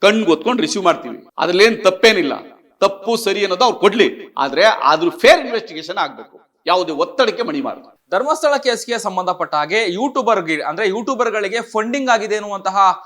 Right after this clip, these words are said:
Speaker 2: ಆ ತೀವ್ರವಾದಂತಹ ಚರ್ಚೆ ಈಗ ಸೋಷಿಯಲ್ ಮೀಡಿಯಾದಲ್ಲಿ ಆಗ್ತಾ ಇರುವಂತದ್ದು.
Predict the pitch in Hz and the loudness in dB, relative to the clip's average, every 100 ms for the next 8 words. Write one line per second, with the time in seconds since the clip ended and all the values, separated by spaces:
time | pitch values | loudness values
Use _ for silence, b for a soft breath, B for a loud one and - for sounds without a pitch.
0 | B - 147 - 214 240 220 185 180 180 | B -6 -6 -6 -4 -2 -2 -2 -2 0
1 | 190 - 214 214 277 214 185 175 180 196 | 0 0 -6 -2 -2 0 -2 -4 -4 -4
2 | 269 247 196 165 190 135 147 170 147 143 | -2 -2 -4 -4 -2 0 0 -2 -4 -4
3 | 139 139 165 196 196 _ | -6 -8 -8 -10 -12 _